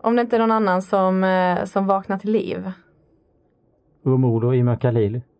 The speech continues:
Speaker 1: Mm.
Speaker 2: För mig känns det helt otroligt att Khalili vann han skytteligan ett år. Han k-, känns inte som att han mår bra i Bayern. Han spelar inte så mycket heller.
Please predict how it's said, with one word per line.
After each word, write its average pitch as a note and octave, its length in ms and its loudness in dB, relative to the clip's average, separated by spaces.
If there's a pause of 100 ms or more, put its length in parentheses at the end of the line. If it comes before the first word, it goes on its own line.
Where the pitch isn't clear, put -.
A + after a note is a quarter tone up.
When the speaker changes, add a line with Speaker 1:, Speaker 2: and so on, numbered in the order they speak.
(800)
Speaker 1:
Mm. A3+ 500 -12 (140)
Speaker 2:
För C3 60 0
mig C#3 160 2
känns C#3+ 160 0
det D#3 80 0
helt C#3 160 0
otroligt C3 440 -2
att G#2+ 180 -4
Khalili B2+ 420 0 (500)
vann G#2+ 320 0
han A#2+ 100 2
skytteligan D3 560 -2
ett C#3 160 -4
år. - 100 -4 (880)
Han B2 160 0
k-, - 120 -6 (100)
känns C3+ 240 -2
inte C#3+ 120 -2
som C#3 100 -2
att B2+ 100 0
han B2+ 120 2
mår B2+ 140 2
bra A#2+ 400 2
i D3 100 0
Bayern. A#2+ 460 0
Han B2+ 80 -14
spelar A#2+ 280 0
inte B2+ 120 -4
så C#3+ 60 -2
mycket B2+ 240 0
heller. A#2+ 240 0